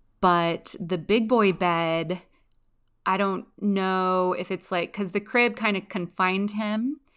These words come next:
and so he, like, couldn't get out and, like, do stuff. But now the big boy bed, he, he likes his big boy bed, but he also can get up and, like, keep going and keep going. And, you know, this kiddo has a lot of energy. He's almost three. Like,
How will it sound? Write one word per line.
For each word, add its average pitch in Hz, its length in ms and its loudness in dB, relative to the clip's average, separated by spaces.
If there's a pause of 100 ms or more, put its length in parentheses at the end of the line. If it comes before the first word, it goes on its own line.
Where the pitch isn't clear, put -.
(240)
and 202 220 0
so 202 160 2
he, 190 140 -2
like, 165 200 -4
couldn't 180 260 -6
get 190 140 -4
out 190 260 4
and, 196 100 -6
like, 196 200 -6
do 196 160 -6
stuff. 202 400 -2 (360)
But 185 160 -4
now 196 640 0
the 175 100 -12
big 220 200 -6
boy 190 200 -6
bed, 170 640 -6 (140)
he, 170 760 -10 (320)
he - 200 -10
likes 269 360 -6
his 220 120 -8
big 185 180 -6
boy 180 180 -6
bed, 170 240 -6
but 170 120 -6
he 175 80 -2
also 196 300 -2
can 175 360 -10
get 185 160 -4
up 170 240 -4
and, 170 160 -10
like, 165 240 -8
keep 208 240 -6
going 170 300 -6
and 160 100 -12
keep 208 220 -10
going. 165 360 -4
And, 156 260 -18 (380)
you 285 80 -4
know, 262 80 2
this 311 160 -6
kiddo 370 260 0
has 349 180 4
a 320 60 -4
lot 311 220 2
of 277 80 -6
energy. 175 440 -2
He's 202 160 -2 (180)
almost 240 520 -2
three. 175 360 -2
Like, 175 380 -4